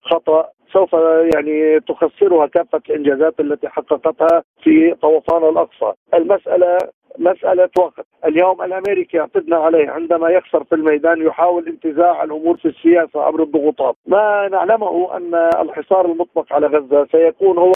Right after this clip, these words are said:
الورقة، يعني، ورقة المساومة لدى الإسرائيلي والأمريكي. تريدون ماء، كهرباء، دواء، مستشفيات،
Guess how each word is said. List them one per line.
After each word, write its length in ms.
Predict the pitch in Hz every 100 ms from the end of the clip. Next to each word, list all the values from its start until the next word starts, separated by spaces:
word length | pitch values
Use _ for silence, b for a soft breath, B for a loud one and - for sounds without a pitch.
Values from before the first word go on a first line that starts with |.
| 170
الورقة، 640 | 170 180 185 - 165 170 - _ 151
يعني، 500 | 143 147 151 151 151
ورقة 360 | 160 190 165 160
المساومة 560 | 156 151 175 175 165
لدى 200 | 156 151
الإسرائيلي 520 | 156 165 151 165 156 151
والأمريكي. 640 | 143 143 139 127 - 123
تريدون 540 | 147 143 147 170 175
ماء، 300 | 170 190 208 - _
كهرباء، 560 | 160 156 151 170 190 -
دواء، 460 | 151 147 165 185 190 _ _
مستشفيات، 720 | - - 165 - 170 190 214